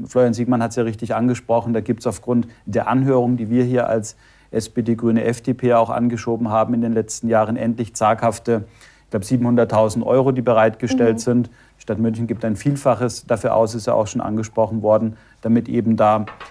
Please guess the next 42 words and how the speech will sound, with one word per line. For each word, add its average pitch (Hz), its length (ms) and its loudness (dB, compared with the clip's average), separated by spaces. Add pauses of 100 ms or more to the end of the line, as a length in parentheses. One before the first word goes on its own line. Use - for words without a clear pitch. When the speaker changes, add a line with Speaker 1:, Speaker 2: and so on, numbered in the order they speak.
(140)
Speaker 1:
diese 113 300 -2
von 117 140 -2
mir 113 120 2
angesprochenen 110 600 -2
Themen 113 320 -2
auch 101 100 -2
mal 107 160 -2
wirklich 110 280 -6
auf 104 140 -8
die 113 120 -6
Agenda 117 380 2
kommen 117 460 0 (220)
und 113 120 -2
man 110 120 4
sie 107 80 -2
in 107 60 0
die 107 60 -2
Umsetzung 120 600 0
bringt. 110 380 -2
Und 104 160 -6
ich 95 120 -14
glaube, 107 260 2
da 104 140 0
hat, 101 220 -6 (400)
äh, 101 100 -8
ich 101 100 -10
glaube, 101 180 -6
die 113 80 -4
Bayerinnen 113 580 2
und 110 140 -2
Bayern 110 360 2
in 110 80 -4
diesem 107 240 -4
Land, 107 360 0
äh, 107 280 -2
sind 104 280 -6
schon 101 180 -6
deutlich 104 360 0
weiter 98 300 -2
als 247 160 2
Speaker 2:
Mhm. 240 80 2
Speaker 1:
ihre 101 240 -2